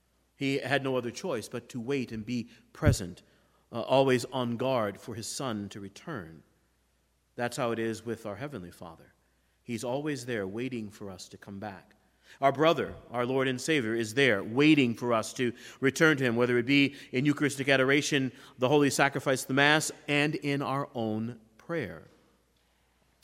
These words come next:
The beauty of praying also, brothers, is that it's a very act of faith itself. Do I believe in God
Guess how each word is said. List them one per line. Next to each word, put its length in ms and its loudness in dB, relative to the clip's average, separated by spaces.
The 80 6
beauty 200 8
of 100 4
praying 260 4
also, 260 6
brothers, 400 6
is 240 4
that 200 4
it's 180 0
a 40 6
very 380 2
act 380 -2
of 140 0
faith 500 -2
itself. 580 -12
Do 160 8
I 120 12
believe 560 4
in 200 4
God 420 6